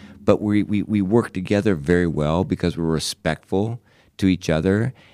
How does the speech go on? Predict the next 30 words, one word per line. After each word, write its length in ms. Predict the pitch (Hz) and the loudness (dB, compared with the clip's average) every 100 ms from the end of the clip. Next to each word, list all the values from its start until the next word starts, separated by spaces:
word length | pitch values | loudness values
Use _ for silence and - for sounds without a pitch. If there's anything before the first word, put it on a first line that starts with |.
| _ | _
And 280 | 98 92 85 | 0 2 2
number 360 | 101 98 110 101 | 2 4 4 4
one 520 | 87 95 120 78 76 67 | 4 2 2 2 0 -2
is 160 | 98 87 | -4 0
we 80 | |
respect 880 | 90 85 - - _ _ 110 117 - - | 2 0 -2 -10 _ _ -6 -6 -10 -8
the 160 | 87 | -8
freedom 480 | - - 104 101 110 | -8 0 2 4 2
of 200 | 92 - | 2 -2
choice 600 | - 82 73 87 - - - | -2 2 2 0 -4 -12 -4
to 280 | 92 87 80 | 2 2 2
run 340 | 82 92 95 107 | 2 4 4 4
our 120 | 92 | 0
personal 540 | - 127 143 - 85 | -2 -6 -6 -2 0
lives 460 | 76 71 73 85 - - _ _ - | 0 2 0 -2 -6 -16 _ _ -2
the 100 | 90 | 2
way 160 | 98 | 2
we 220 | 92 107 | 2 0
think 340 | - 101 95 - | 0 -2 -2 -2
is 140 | 87 78 | -4 -2
fit 300 | - 85 - | -2 -4 -2
for 120 | 85 | -2
ourselves, 640 | 78 - 82 82 123 - - - - - - - | -2 0 2 4 2 -2 -14 -20 -20 -20 -20 -4
but 160 | - 87 | -2 4
we 160 | 98 | 4
bring 420 | 101 101 101 101 76 | 4 4 4 2 2
our 160 | 85 | -2
professional 800 | - 85 - - 117 139 95 87 | -2 -6 -4 -2 0 0 2 2
performance 680 | - 85 - 87 90 87 - | 2 -4 -2 0 2 2 -2
to 460 | - - 104 117 | -6 0 2 2